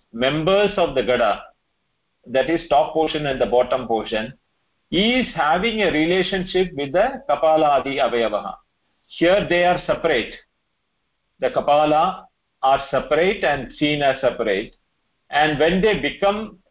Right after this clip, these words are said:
the, uh, the Gada, even after becoming Gada, we can say that U-, Urdhva Kapalam, Adho Kapalam, the Avayava Rupena.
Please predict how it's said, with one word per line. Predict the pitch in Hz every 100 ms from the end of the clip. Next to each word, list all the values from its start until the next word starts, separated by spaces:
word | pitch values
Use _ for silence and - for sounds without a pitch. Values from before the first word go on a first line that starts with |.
| -
the, | 113 123 -
uh, | 127 131 - 127
the | 131 107
Gada, | 120 160 185 120 - 123 131
even | 127 139 180
after | 180 - 190 151
becoming | 139 175 165 170 123
Gada, | 123 151 127 117 - _ _ _ _ _ _ _ -
we | 113 139
can | 175 170 147
say | - 180 233
that | 165 180 -
U-, | 139
Urdhva | 135 131 143 147 139 147 175 170
Kapalam, | 160 156 156 170
Adho | 151 117 151 156
Kapalam, | 139 131 117 120 139 175
the | 131 131
Avayava | 127 123 147 151 143
Rupena. | 120 120 123 117 107 110